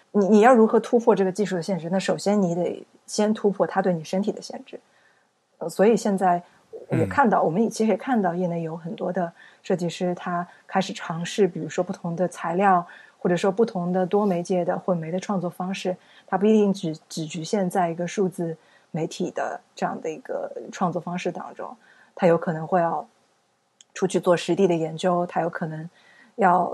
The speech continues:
Speaker 1: 要，要，要拍，然后它有可能要自己做装置或者做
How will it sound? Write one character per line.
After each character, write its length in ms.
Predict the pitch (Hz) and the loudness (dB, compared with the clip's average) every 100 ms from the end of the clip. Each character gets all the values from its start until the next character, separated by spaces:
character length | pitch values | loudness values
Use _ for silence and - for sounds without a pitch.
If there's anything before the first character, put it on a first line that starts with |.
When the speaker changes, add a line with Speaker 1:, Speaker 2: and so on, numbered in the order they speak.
| - - | -6 -4
Speaker 1:
要， 260 | 175 170 | -2 -2
要， 200 | 202 185 | -4 -6
要 140 | 180 165 | -6 -8
拍， 360 | - 190 180 175 | -2 0 2 2
然 140 | 170 | -2
后 60 | 170 | -4
它 100 | 180 | -6
有 60 | |
可 120 | 180 165 | -6 -6
能 80 | |
要 120 | 160 175 | -6 -6
自 160 | 202 | -2
己 80 | 180 | -2
做 200 | - 190 | 2 0
装 300 | 170 180 185 | 0 -2 -4
置 240 | 180 175 | -4 -4
或 140 | 160 170 | -4 -6
者 100 | 214 | -6
做 260 | 185 175 | -4 -4